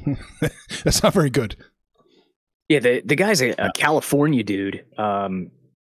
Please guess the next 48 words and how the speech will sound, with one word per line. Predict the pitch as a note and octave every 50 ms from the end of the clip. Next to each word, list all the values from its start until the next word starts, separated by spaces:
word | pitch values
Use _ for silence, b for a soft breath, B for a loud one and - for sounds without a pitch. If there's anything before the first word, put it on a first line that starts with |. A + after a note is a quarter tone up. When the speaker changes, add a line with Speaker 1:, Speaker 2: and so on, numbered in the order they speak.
| _ _ -
Speaker 2:
he, | B2 C3
he's | - - A#2+ A2
a | G#2+ F#2+
dome | G2 G2+ A2+ A#2+ C3 C3+ C3+ C3
quarterback. | B2+ - C3 C3+ C3 B2+ A#2 A#2+ B2+ B2+ B2+ -
He | G2+ G2
looks | G#2+ B2 - - G2
real | G#2+ A2+ B2 C3 C3+ B2
good | A#2 A#2 B2 B2+ B2+ B2 A#2 G#2 - - - _ _ _ _ _ _ _ _ _ -
when, | A2+ A2+ A2 G#2+ G#2 F#2 -
you | B2
know, | A2+ G#2 G2+
when | F#2 - A2+ A2
there's | G#2+ G2+ A2+
no | A#2+ A#2 G2
elements | A2+ A#2 B2 A#2+ A2+ G2+ - - -
involved | A2 G#2 G2+ G#2+ G#2 G#2+ G#2 - - A2+ - -
sometimes. | - - A#2+ G#2+ - G#2 G2 G#2+ B2 B2+ - B B B B B -
And | C3 C#3 C3 B2+
if | C3 C#3 -
you're, | D3 D#3 D#3+ - -
if | - -
you're | C3+ B2+
bringing | C#3+ D3 D#3+ C3
the | A#2
elements | B2 - G#3 G3+ E3 B2+ - -
in | A#2 A2+
here, | A2 A#2 A#2 A2+ A2+ - B B B B -
the | -
guy | - C#4 D#4+ D4+
just | C#4 A#3+ -
doesn't | F#3 F#3 F3 E3+ C#3+
like | D#3 D3+ -
to | C#3+
be | A#2+ A2
cold. | - - C3 B2+ A2+ E2+ - - - - - -
And, | - A#2+ A#2+ A#2+ A#2 A2
uh, | A#2 A#2 A#2 A#2 A#2 A2+ G#2+ B B B B B B
I'm | - G3+ A3
with | G3+ A3 B3 D3
it. | A#2+ G2+
I, | A2+ - - -
I | G2+ G#2+
kinda | - B2+ C3 C#3 C#3+
lean | B2+ B2+ C#3 C#3
the | C3
Bears | G#2+ A2 A#2+ C3+ C#3 -
here. | - C#3+ C#3+ D3+ D3